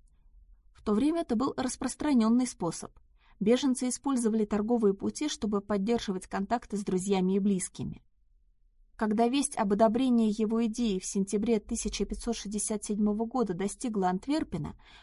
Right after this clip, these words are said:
Плантен, судя по письмам, был на грани нервного срыва и каждую минуту ждал, что за ним придут.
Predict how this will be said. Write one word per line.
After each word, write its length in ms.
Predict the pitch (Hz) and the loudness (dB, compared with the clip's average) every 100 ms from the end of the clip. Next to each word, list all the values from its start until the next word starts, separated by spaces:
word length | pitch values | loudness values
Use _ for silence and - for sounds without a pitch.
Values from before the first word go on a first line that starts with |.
| - | -10
Плантен, 500 | - 196 208 - 330 | 0 4 4 2 -2
судя 260 | 311 220 190 | -2 -2 -2
по 160 | - 196 | 0 -2
письмам, 580 | 208 196 - 170 180 185 | 0 -4 -2 -6 -6 -2
был 180 | 247 | 0
на 160 | 320 247 | 2 2
грани 360 | 202 240 254 233 | 2 2 4 4
нервного 520 | 226 240 214 208 208 | 4 2 2 2 0
срыва 520 | - 247 254 196 - - - - | -4 -4 -2 -4 -8 -14 -20 -10
и 80 | 196 | -6
каждую 400 | 185 214 208 220 | 0 2 4 4
минуту 360 | 226 233 220 214 | 4 4 0 -2
ждал, 280 | 208 240 269 | -2 0 -2
что 200 | - 214 | -2 0
за 120 | 202 | 2
ним 200 | 214 214 | 2 2
придут. 520 | - 220 208 180 - | 0 0 0 -2 -4